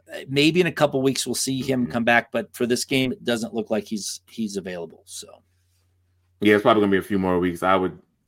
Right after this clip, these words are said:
Speaker 2: maybe the, a Chargers game, maybe the Texans, but yeah, they have to, yeah,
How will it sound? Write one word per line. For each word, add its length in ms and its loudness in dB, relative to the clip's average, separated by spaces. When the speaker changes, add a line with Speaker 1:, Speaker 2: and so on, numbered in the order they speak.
Speaker 2:
maybe 420 -4
the, 160 -8
a 100 -12
Chargers 600 -8
game, 480 -6
maybe 500 -4
the 100 -2
Texans, 380 -6
but 120 0
yeah, 120 0
they 140 -2
have 240 -6
to, 200 -8
yeah, 140 -12